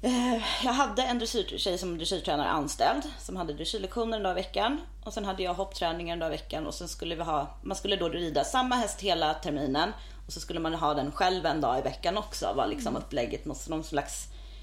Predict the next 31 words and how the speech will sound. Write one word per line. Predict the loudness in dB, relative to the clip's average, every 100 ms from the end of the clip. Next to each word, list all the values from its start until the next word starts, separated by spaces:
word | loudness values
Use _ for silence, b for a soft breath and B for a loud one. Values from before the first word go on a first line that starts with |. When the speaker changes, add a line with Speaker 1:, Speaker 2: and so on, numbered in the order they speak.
| B
Speaker 1:
ridskola, | 0 0 0 0 0 2 2
men | 2
ändå | 2 2 0 0
inte | 0 0
helt, | 2 4 2 0 -4
liksom. | -8 -6 -6 -8 -12 -14 -14 -14 -14 -8 -4 -4 0
Ehm, | 0 0 -4 -8 -10 -6
så | -4
då |
köpte | -2 -2 -2
jag | 0
henne | 0 0 -2 -4 -6
till |
det | -2 0 0
och | 0
insåg | -2 -2 0 2
att | 2 2 -2
<laughs> | -2 -2 -6 -2 2
ja, | 2 0 -12 B B B B
det | 0 2
här | 0
kan | 0
ju |
bli | 0
spännande. | 4 4 4 2 0 0 -6 B B B B B B B B B -12 -4
Speaker 2:
Vad | 2 2 4
var | 2
det | 0
som | -4
inte | -6 -8
funkade? | -8 -6 -6 -8